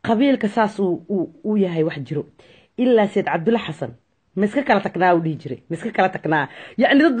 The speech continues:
la xukumi kara ma nihin. Laakiin hadda waxbaan fahnay. Qarnigii wuu isbedelay. Dad ilbaxaa naqanay. Ma fahantiin? Waxaan ogaanay waddamada aan imaanayn inay qabiilo ku dhisneen. Waxaas ogaanay maho.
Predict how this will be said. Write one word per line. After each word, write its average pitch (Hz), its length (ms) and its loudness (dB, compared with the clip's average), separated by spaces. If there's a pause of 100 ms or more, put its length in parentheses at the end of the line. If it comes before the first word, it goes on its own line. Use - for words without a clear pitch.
la 262 120 4
xukumi 269 280 2
kara 247 160 4
ma 233 100 6
nihin. 175 360 2 (300)
Laakiin 196 200 -2
hadda 220 160 2
waxbaan 202 300 0
fahnay. 185 360 -4 (480)
Qarnigii 202 360 -2
wuu 202 120 0
isbedelay. 175 500 -4 (340)
Dad 220 160 0
ilbaxaa 202 460 -2
naqanay. 165 420 -2 (520)
Ma 269 120 2
fahantiin? 180 480 0 (220)
Waxaan 233 260 0 (180)
ogaanay 208 420 2 (240)
waddamada 220 400 0
aan 196 200 0
imaanayn 226 480 2
inay 208 160 2
qabiilo 196 640 0
ku 226 80 -4
dhisneen. 220 500 0 (400)
Waxaas 226 460 -2
ogaanay 190 280 4
maho. 262 320 2